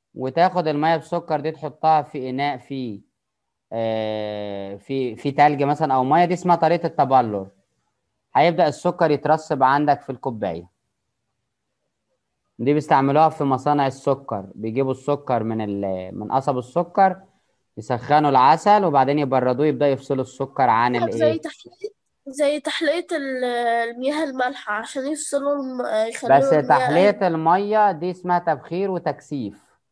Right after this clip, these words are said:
Speaker 1: طريقة
Speaker 2: هو
Speaker 1: فصل
Speaker 2: بيفصل
Speaker 1: السكر
Speaker 2: مع السكر
Speaker 1: آه.
Speaker 2: كده ولا؟
Speaker 1: لا، دي تبلور، ان انت تسخن قبل الغليان ما يتم تبرد على طول.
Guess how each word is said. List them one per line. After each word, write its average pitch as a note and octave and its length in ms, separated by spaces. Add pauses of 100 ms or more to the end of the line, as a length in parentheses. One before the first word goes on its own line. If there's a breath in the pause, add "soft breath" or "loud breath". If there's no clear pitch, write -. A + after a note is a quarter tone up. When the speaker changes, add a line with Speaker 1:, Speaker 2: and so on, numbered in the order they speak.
(1400)
Speaker 1:
طريقة D3+ 380
Speaker 2:
هو F3 260
Speaker 1:
فصل A#3 120
Speaker 2:
بيفصل F#3+ 320
Speaker 1:
السكر F3 220
Speaker 2:
مع C#4 120
السكر D4 240
Speaker 1:
آه. C4+ 280
Speaker 2:
كده D#4 360
ولا؟ A#3 320 (180)
Speaker 1:
لا، D3 240
دي E3 140
تبلور، C#3+ 600
ان B2 100
انت C#3 160
تسخن F3+ 600
قبل D3+ 240
الغليان C#3 480
ما D3 80
يتم F3+ 400
تبرد D3 500
على A2+ 220
طول. F2 260